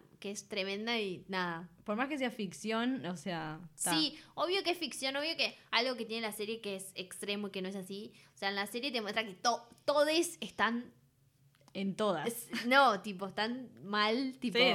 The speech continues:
Speaker 2: sí.
Speaker 1: Obvio que no es así, en una generación siempre pasa que, tipo, son dogos los que tienen como, ¿no? Cosas más jodidas, digo, pero son cosas que pueden pasar.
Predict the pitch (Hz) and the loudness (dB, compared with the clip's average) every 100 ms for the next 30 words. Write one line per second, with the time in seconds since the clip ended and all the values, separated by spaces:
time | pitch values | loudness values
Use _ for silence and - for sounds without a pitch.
0 | 160 185 175 - - - 285 311 254 240 | 2 -4 -4 -8 -8 0 4 4 2 0
1 | 240 240 247 226 233 - 220 208 208 226 | -2 0 0 2 2 2 2 0 0 -2
2 | 262 269 254 220 233 226 175 151 208 185 | -2 -2 -2 -2 -4 -4 -6 -8 -10 -8
3 | 190 214 226 233 233 208 214 196 185 185 | -4 -2 0 2 2 2 -2 -2 -4 -4
4 | 208 202 190 190 190 208 247 220 165 - | -2 -2 -4 -4 -4 -4 -4 -4 -12 -6
5 | 214 214 214 208 - 220 240 262 254 247 | -4 -4 -6 -6 -2 -2 -2 -2 0 2
6 | 214 208 165 - - - - 220 202 - | 2 2 -2 -8 -20 -14 -4 0 0 -2
7 | - _ _ _ 240 220 214 214 - 240 | -20 _ _ _ 2 4 4 2 -6 -4
8 | 240 254 254 208 214 208 190 165 165 | -2 -2 -2 -4 -2 -4 -4 -6 -10